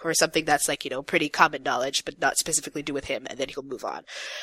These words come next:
Uh, so there, there are things that his children probably know, and, like, you know, things that are public knowledge, like, they know that, you know, he, uh, he, uh, you know, lifted the siege of Storm's End and that, you know, Tyrell and Redwyn surrendered to him. They probably know that. They probably know that something happened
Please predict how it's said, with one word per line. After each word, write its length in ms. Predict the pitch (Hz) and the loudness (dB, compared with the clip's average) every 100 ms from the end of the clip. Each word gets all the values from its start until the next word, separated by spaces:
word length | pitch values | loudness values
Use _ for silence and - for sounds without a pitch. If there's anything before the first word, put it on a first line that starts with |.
| - - | -12 -2
Uh, 360 | 165 147 135 - | 0 2 0 -4
so 220 | - 175 | -2 0
there, 240 | 165 180 180 | 6 6 10
there 160 | 214 | 10
are 40 | 214 | 12
things 260 | 247 220 185 | 10 8 8
that 100 | 180 | 4
his 120 | 165 | 2
children 340 | - 175 165 | 4 2 2
probably 320 | 175 160 143 160 | 0 -2 -2 -2
know, 340 | 151 135 139 | -2 0 -4
and, 140 | 139 | -4
like, 220 | 143 123 139 | -6 -8 -8
you 40 | |
know, 40 | 139 | 2
things 220 | 175 180 | 4 6
that 60 | 175 | 4
are 40 | |
public 320 | 175 170 156 160 | 4 2 2 0
knowledge, 280 | 151 151 | 0 -2
like, 140 | 139 139 | -6 -6
they 140 | 143 | -8
know 180 | 156 143 | -6 -4
that, 140 | 139 - - | -6 -8 -14
you 80 | 127 | -12
know, 220 | 120 120 - _ _ - | -10 -12 -18 _ _ -20
he, 400 | - 160 151 151 _ _ _ 185 | -10 -6 -4 -4 _ _ _ -2
uh, 280 | 156 147 139 _ _ _ _ - - | 0 0 -2 _ _ _ _ -6 -4
he, 320 | - 202 180 | 2 2 8
uh, 260 | 180 165 160 - | 10 10 6 -2
you 140 | - 170 | -8 -4
know, 220 | 151 156 | -2 -4
lifted 340 | 170 175 - 170 | -4 -4 -4 0
the 60 | |
siege 260 | - 156 156 | 2 2 2
of 80 | - | 0
Storm's 300 | 131 147 156 | 0 -2 -2
End 240 | 143 139 | -2 -4
and 160 | 143 143 | -10 -6
that, 140 | 139 - | -8 -8
you 100 | 131 | -10
know, 160 | 135 - | -10 -8
Tyrell 400 | - 156 151 143 | 0 0 2 0
and 140 | 135 135 | 0 -6
Redwyn 280 | 143 135 143 | -8 -6 2
surrendered 360 | 143 135 120 | 2 0 -8
to 80 | 143 | -10
him. 100 | 135 | -12
They 120 | 104 | -10
probably 280 | - 135 - | -6 -6 -8
know 140 | - - | -16 -6
that. 220 | 104 117 - - - - | -6 -6 -10 -18 -12 0
They 80 | 185 | 4
probably 320 | 226 214 202 | 8 10 8
know 80 | 196 | 6
that 140 | 175 | 2
something 400 | - 175 - 170 | 0 -2 -2 -4
happened 500 | - 165 - 160 - | 4 4 4 -2 -10